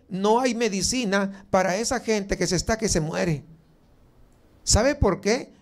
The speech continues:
Porque no les es rentable a esas empresas. A esas empresas multinacionales, farmacéuticas, ¿qué les conviene? Les conviene crear un medicamento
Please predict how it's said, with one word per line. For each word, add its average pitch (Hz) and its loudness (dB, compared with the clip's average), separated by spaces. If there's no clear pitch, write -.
Porque 185 2
no 175 0
les 208 0
es 247 0
rentable 226 0
a 170 2
esas 175 -2
empresas. 185 -4
A 104 -2
esas 156 4
empresas 233 2
multinacionales, 220 0
farmacéuticas, 196 0
¿qué 262 2
les 262 0
conviene? 214 -2
Les 196 2
conviene 202 -4
crear 220 2
un 247 -4
medicamento 254 0